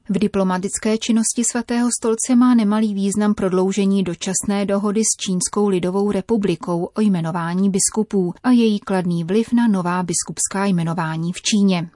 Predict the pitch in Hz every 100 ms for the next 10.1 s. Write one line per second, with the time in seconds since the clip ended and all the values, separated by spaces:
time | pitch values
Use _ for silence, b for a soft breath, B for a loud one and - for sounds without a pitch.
0 | _ _ - 247 254 254 226 226 240 -
1 | 214 226 214 202 208 - 190 - 196 -
2 | 202 202 196 196 180 180 196 - - 202
3 | 196 190 165 180 180 185 202 208 170 175
4 | 165 156 180 - 180 190 185 180 226 202
5 | 151 - 175 165 165 170 - 185 170 -
6 | - 170 165 160 170 - 196 214 190 208
7 | 185 196 214 214 233 220 220 - 202 185
8 | 185 180 180 165 - 180 - 214 175 185
9 | 175 165 165 165 - 190 185 190 190 185